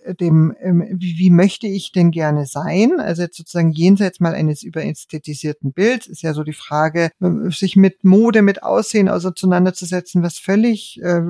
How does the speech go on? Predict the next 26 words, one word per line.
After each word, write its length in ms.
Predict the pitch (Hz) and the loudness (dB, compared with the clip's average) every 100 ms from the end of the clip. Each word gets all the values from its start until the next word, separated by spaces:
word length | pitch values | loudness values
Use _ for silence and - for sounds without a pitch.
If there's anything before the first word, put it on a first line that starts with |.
| 170 | -4
wieder 180 | 175 175 - | -4 -6 -8
altersgemäß 720 | 175 196 247 - 220 220 226 | -8 -6 -6 -2 0 2 0
ist, 320 | 254 302 - - | -4 -8 -8 -2
ja, 180 | 196 208 | 0 0
dem 260 | 208 202 | 0 0
einfach 360 | 202 190 190 - | 2 -2 -6 -6
Raum 240 | 165 226 302 | -2 0 -2
zu 120 | - | -10
geben, 480 | - 165 143 135 117 _ _ | -8 -4 -2 0 -4 _ _
ja. 320 | 165 160 196 _ _ - - - _ | -2 0 0 _ _ -20 -20 -20 _
Und 480 | - 208 233 - - | 2 4 4 2 0
dann 200 | 180 202 | 4 4
gehört 360 | 214 196 196 - | 4 0 -2 -2
ganz 260 | 180 175 | -2 -2
zentral 460 | - 185 175 165 170 | 0 -2 0 -4 -2
dazu, 420 | 175 - 190 185 - - _ | -6 -6 -2 -2 -4 -18 _
wir 100 | - | 4
müssen 260 | 180 180 202 | 4 6 4
das 140 | 185 | 2
Selbstbewusstsein 800 | - 175 - 196 170 156 - 165 | 0 -6 -6 -6 -4 -6 -2 -2
stärken 480 | 147 - 151 147 175 | 0 0 -2 0 -4
von 260 | - 165 156 | -2 -2 0
Kindern 380 | 165 156 156 | 0 0 0
und 180 | 156 143 | 0 -4
Jugendlichen, 680 | 151 143 139 - 143 - 151 | -6 -6 -6 -6 -10 -2 0
ja. 140 | 160 | 0